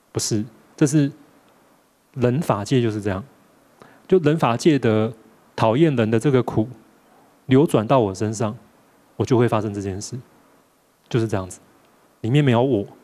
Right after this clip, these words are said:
里面没有我，它就是整体人类的样貌，就是这样。所以苦呢，是众生苦，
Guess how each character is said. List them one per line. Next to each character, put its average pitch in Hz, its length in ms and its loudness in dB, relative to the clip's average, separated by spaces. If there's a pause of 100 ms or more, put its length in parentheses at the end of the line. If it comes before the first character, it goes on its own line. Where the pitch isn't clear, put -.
(1040)
里 107 100 -6
面 127 120 0
没 113 100 -2
有 104 80 -2
我， 107 200 -4 (1200)
它 190 100 -2
就 185 120 4
是 185 180 4
整 147 260 0
体 165 140 -2
人 107 300 -2
类 143 160 2
的 107 180 -6 (560)
样 120 180 -2
貌， 107 220 -4 (800)
就 113 80 -4
是 107 60 -4
这 98 100 -6
样。 95 120 -10 (1200)
所 - 120 2
以 190 60 4
苦 127 340 2
呢， 117 360 0
是 151 180 0
众 139 240 0
生 117 260 -4
苦， 139 220 -12